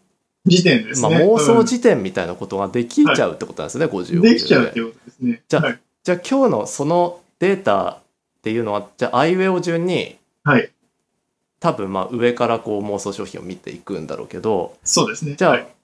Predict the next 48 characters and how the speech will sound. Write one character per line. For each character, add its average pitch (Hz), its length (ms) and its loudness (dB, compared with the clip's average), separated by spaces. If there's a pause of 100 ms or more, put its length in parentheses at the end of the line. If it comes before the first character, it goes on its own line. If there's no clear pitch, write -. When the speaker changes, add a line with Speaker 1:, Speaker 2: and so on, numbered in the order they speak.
(560)
Speaker 2:
妄 190 340 0
想 226 220 0
書-、 - 420 -6 (100)
妄 185 220 2
想 214 220 2
の 220 100 0
辞 220 140 -4
書 185 140 -2
を - 40 -10
作 - 200 -6
っ - 20 -4
た 120 140 -6
ら 123 80 -8
こ 135 220 -6
う 139 40 -2
な 151 140 0
る 123 100 -2
ん 110 80 -6
だ 139 140 -2
み 113 100 -6
た - 160 -12
い 67 60 -14
な - 220 -10 (240)
<laughs> - 280 -20
こ-、 - 160 -6
こ 160 80 0
と 170 100 2
が 247 220 2 (220)
現 107 80 2
れ 107 80 -2
に 107 60 -4
な 110 100 0
る - 40 -2
っ - 120 -6
て - 160 -14
こ - 100 -16
と - 100 -8
で 131 60 -6
す - 160 -10
よ - 80 -16
ね。 - 60 -20 (1400)
<laughs> - 0 -
い 123 80 -2
や 123 140 2
い 113 100 -2
や 104 120 -2
い 101 40 -4
や、 98 100 -6